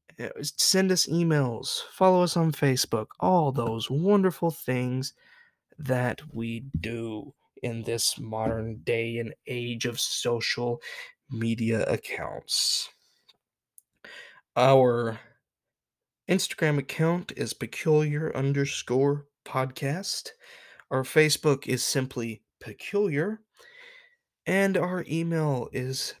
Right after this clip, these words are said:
peculiar podcast two nine at gmail dot com. If you want to get in touch with us in any way, form, or fashion, you can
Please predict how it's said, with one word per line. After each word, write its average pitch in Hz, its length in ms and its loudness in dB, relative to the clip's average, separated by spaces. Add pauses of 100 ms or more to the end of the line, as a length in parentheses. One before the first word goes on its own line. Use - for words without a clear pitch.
peculiar 147 880 0 (420)
podcast - 1120 -6 (720)
two 127 580 0 (120)
nine 104 640 -8
at - 240 -10
gmail 104 680 -6 (260)
dot 107 320 -6
com. 69 440 -14 (420)
If - 200 -8
you 208 120 0
want 165 320 0
to 147 80 -4
get 139 180 -2
in 127 80 -6
touch 131 260 -6
with 123 160 -6
us 123 180 -4
in 110 200 -8
any 160 180 -2
way, 104 220 -4
form, 113 320 -6
or 113 140 -2
fashion, 113 520 -6
you 131 260 0
can 98 380 -14